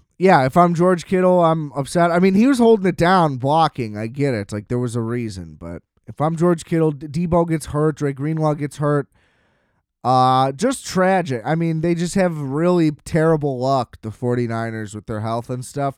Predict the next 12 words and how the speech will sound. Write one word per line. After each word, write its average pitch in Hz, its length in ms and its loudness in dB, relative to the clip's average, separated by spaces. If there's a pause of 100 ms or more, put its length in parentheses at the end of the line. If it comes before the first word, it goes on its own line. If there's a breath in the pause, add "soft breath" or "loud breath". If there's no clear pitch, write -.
(320 loud breath)
And 175 140 -4
that's 220 160 0
kind 233 240 0
of 220 80 4
what 196 380 2
I've 185 180 2
said 180 400 0
about 165 300 0
them 156 120 -6
before 160 460 0
is, 127 140 -6
like, 127 340 -6